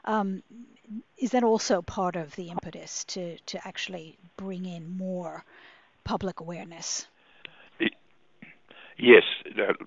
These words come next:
Speaker 2: I really, uh, felt that in Australia, particularly, perhaps more so than most other countries, we've had some World Heritage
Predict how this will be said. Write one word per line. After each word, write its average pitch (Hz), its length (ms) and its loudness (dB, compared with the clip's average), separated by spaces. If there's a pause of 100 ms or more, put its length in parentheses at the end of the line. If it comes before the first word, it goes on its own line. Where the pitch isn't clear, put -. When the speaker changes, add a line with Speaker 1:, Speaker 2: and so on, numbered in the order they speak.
(380)
Speaker 2:
I 104 120 12
really, 107 580 12
uh, 90 100 12 (680)
felt 90 280 10
that 90 140 6 (280)
in 127 100 2
Australia, 113 760 10 (640)
particularly, - 500 8
perhaps - 440 2
more 165 200 6 (120)
so 151 180 12
than 123 220 6
most 151 280 6
other 90 200 10
countries, - 460 4 (1000)
we've 110 160 12
had 180 540 10 (640)
some 160 440 8 (380)
World 135 300 12
Heritage 110 380 10